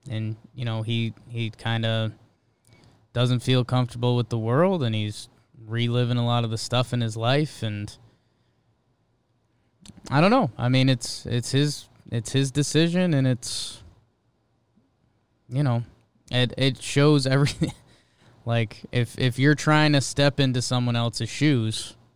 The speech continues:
you know, go check that out, and, you know.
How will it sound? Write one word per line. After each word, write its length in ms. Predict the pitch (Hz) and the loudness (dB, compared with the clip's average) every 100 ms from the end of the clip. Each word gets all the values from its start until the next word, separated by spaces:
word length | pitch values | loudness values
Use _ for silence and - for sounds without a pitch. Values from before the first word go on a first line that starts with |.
| _ _ _ | _ _ _
you 140 | 117 | -6
know, 200 | 113 107 110 - | -4 -4 -6 -2
go 160 | 120 | 0
check 300 | 123 135 127 | 2 0 0
that 260 | 123 131 120 | 0 2 2
out, 240 | 104 113 | 0 -2
and, 240 | 113 107 107 - _ _ _ _ _ _ _ _ _ _ _ _ _ _ | -4 -6 -8 -14 _ _ _ _ _ _ _ _ _ _ _ _ _ _
you 80 | 117 | -12
know. 120 | 107 | -12